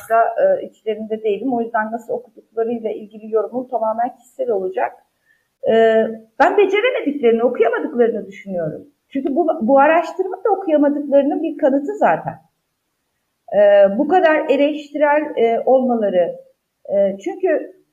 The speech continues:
e, seçmen olmayı ve yurttaş olmayı tek başına oy vermek olarak tanımlamıyor ki bu gençler. E, bu araştırmada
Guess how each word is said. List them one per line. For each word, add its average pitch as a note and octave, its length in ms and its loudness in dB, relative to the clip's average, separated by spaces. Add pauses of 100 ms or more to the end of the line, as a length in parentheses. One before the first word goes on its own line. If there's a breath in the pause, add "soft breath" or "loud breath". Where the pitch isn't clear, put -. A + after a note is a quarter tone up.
e, G#3+ 80 -6 (1120)
seçmen C4 400 -2
olmayı C4 760 0
ve A#3+ 60 -4
yurttaş C#4 480 -4
olmayı C#4 400 -4
tek F4 180 -8
başına F4+ 300 -6
oy C4+ 280 2
vermek D#4 360 0
olarak E4 380 -2
tanımlamıyor C4 600 -4
ki G3+ 120 -18
bu G3 100 -14
gençler. - 640 -10 (1000)
E, F#3 120 -10
bu C4 140 4
araştırmada D4+ 640 -2